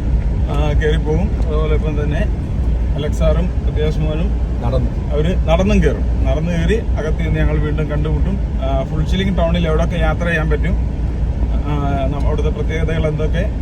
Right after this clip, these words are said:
Speaker 1: എത്ര കിലോമീറ്റർ നമുക്കുള്ളിൽ പോകാൻ പറ്റും നമുക്ക് ഫീസ് കൊടുക്കാതെ, അതായത് ബാക്കി, ആ,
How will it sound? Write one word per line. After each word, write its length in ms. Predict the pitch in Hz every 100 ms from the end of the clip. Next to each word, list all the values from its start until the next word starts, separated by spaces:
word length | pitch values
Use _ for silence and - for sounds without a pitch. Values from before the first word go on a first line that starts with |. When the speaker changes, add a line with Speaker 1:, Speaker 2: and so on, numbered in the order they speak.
| -
Speaker 1:
എത്ര 120 | 147
കിലോമീറ്റർ 460 | 160 156 156 156
നമുക്കുള്ളിൽ 480 | 156 151 151 156 156 175 - -
പോകാൻ 300 | 147 151 165
പറ്റും 260 | 156 160 196 - - - -
നമുക്ക് 220 | 156 151 151
ഫീസ് 220 | 175 175
കൊടുക്കാതെ, 480 | 175 160 143 156 131 - - - -
അതായത് 180 | 139 151
ബാക്കി, 540 | 151 151 190 - 180 - 170
ആ, 60 | 160